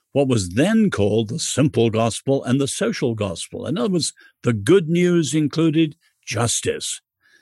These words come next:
And papers like René Padilla were very, very important. But then again, Lausanne was the evangelical movement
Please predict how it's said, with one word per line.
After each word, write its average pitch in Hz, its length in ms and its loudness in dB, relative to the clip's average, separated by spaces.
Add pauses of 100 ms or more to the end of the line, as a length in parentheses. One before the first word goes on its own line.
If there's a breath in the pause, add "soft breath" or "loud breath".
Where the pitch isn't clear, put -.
(160)
And 117 200 0
papers 131 420 0
like 117 160 0
René 113 340 2
Padilla 104 440 2
were 98 160 -2
very, 117 320 0
very 92 200 -4
important. 95 640 -10 (960 soft breath)
But 160 140 0
then 254 160 2
again, 180 640 0 (260)
Lausanne 175 840 2
was 147 320 2
the 131 180 0
evangelical 143 640 0
movement 120 480 0